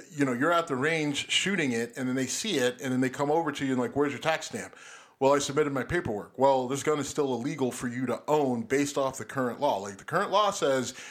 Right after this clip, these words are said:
you have to have that tax stamp prior to, and in the current rule, there's nothing, there's nothing that says if it takes us longer than this period of time, you get grandfathered. It, like, it, it doesn't say that. Like, I'm just going by what's in the rule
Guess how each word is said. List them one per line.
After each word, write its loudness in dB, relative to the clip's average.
you -2
have 2
to -4
have -2
that 0
tax -4
stamp -6
prior -4
to, 0
and 2
in 2
the 2
current 0
rule, 2
there's 0
nothing, 0
there's 0
nothing -2
that -6
says 0
if 2
it -2
takes -2
us -2
longer 0
than 0
this 0
period -2
of -10
time, -2
you 0
get -2
grandfathered. -2
It, -4
like, -4
it, -4
it -6
doesn't 2
say 0
that. -8
Like, -6
I'm 0
just -2
going 2
by 0
what's 0
in 0
the 2
rule 2